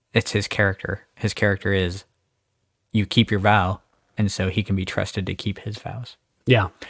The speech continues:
Speaker 1: And, uh, an example here, I didn't put a verse reference, but, uh, in Hebrews, it talks about, uh, Yeshua being a surety of the promise to come.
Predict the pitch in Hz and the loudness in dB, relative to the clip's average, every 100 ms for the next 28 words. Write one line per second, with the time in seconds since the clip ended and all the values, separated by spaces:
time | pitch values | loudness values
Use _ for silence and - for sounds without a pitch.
0 | - 131 127 117 110 101 - - 113 107 | 2 8 10 10 8 4 2 0 2 4
1 | 110 107 127 131 113 110 120 110 107 107 | 4 4 6 6 6 6 6 6 4 2
2 | 104 92 104 - 110 107 117 110 - 101 | -2 0 -2 2 2 2 0 -2 -4 -2
3 | 98 - - - - _ _ 104 98 95 | -2 -4 -16 -20 -20 _ _ 0 2 0
4 | - 127 113 110 101 95 95 - _ _ | 0 4 6 6 4 4 0 -6 _ _
5 | _ _ - - 160 139 101 107 120 - | _ _ -20 2 4 6 2 2 -2 -4
6 | - 113 - 104 104 104 98 95 98 _ | -2 -2 4 2 4 2 2 2 -2 _
7 | _ 107 98 92 92 95 101 - 156 131 | _ -2 -2 -2 -2 -2 -2 2 6 6
8 | 101 107 107 95 101 - 123 120 98 98 | 6 4 4 2 0 -2 2 2 2 0
9 | 98 104 95 101 - 107 101 98 - - | 0 -2 -2 -6 0 2 2 0 -4 -2
10 | 117 104 98 | 0 2 0